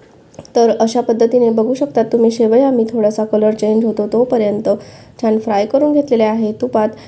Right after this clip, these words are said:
आणि त्याच्यानंतर जे किसलेलं खोबरं होतं ते मी त्याच्यात ॲड केलेलं आहे आणि त्यालासुद्धा छान फ्राय करून घेणार आहे. सोबतच त्याच्यानंतर मी ड्रायफ्रुट्ससुद्धा त्याच्यात ॲड केलेले आहे आणि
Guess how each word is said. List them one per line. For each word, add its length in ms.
आणि 220
त्याच्यानंतर 600
जे 180
किसलेलं 500
खोबरं 280
होतं 400
ते 120
मी 120
त्याच्यात 360
ॲड 280
केलेलं 300
आहे 260
आणि 220
त्यालासुद्धा 680
छान 300
फ्राय 300
करून 260
घेणार 280
आहे. 340
सोबतच 600
त्याच्यानंतर 640
मी 240
ड्रायफ्रुट्ससुद्धा 1040
त्याच्यात 300
ॲड 220
केलेले 340
आहे 260
आणि 260